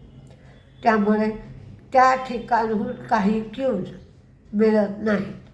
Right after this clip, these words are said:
निफ्टी मिड कॅप सिलेक्ट बँकेक्सची एक्सपायरी आज आहे. काल डाव, एस एम पी फाय हंड्रेड,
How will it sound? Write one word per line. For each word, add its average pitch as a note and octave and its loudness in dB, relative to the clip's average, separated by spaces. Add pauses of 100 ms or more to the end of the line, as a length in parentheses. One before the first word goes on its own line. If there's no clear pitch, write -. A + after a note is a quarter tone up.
(1120)
निफ्टी C#4+ -2 (360)
मिड A3 0
कॅप C4+ 4
सिलेक्ट C4+ -2 (360)
बँकेक्सची A#3 -2
एक्सपायरी A3+ -2 (120)
आज G3+ 0
आहे. E3 -6 (1400)
काल B3+ 4
डाव, B3 4 (880)
एस A#3+ -6
एम A#3 2
पी A#3+ -2
फाय A#3+ 6
हंड्रेड, B3 -4